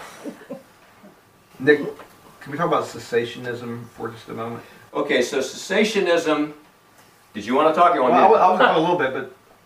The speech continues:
Speaker 1: I, just the idea that I, I just never could understand why men would believe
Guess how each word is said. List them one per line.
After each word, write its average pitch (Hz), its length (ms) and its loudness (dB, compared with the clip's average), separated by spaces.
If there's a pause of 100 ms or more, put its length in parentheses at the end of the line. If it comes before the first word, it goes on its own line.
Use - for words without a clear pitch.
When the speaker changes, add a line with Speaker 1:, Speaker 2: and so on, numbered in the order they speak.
(380)
Speaker 1:
I, 156 140 -10 (320)
just 165 220 -8
the 160 100 2
idea 151 320 6
that 139 240 0
I, 156 280 2
I - 40 -4
just 165 160 -10
never 151 340 0
could - 240 -4
understand 127 840 -4 (400)
why 113 480 2 (200)
men 139 640 -2
would 117 200 -4
believe 104 680 -4